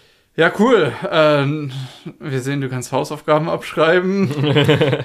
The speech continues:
Speaker 1: Äh, kannst du nicht wenigstens so tun, als würdest du es nicht tun?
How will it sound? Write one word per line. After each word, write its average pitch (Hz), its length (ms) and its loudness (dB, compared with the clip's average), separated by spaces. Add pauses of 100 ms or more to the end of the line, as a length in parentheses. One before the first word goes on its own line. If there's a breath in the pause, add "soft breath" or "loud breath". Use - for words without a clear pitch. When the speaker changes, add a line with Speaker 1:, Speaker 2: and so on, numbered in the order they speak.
(120)
Speaker 1:
Äh, 151 460 4
kannst 175 280 -4
du 170 40 -4
nicht 156 200 -2
wenigstens 160 420 0
so 151 100 0
tun, 180 480 0
als 139 180 2
würdest 123 420 -2
du 127 60 -2
es 117 120 -6
nicht 113 380 -6
tun? 107 440 -8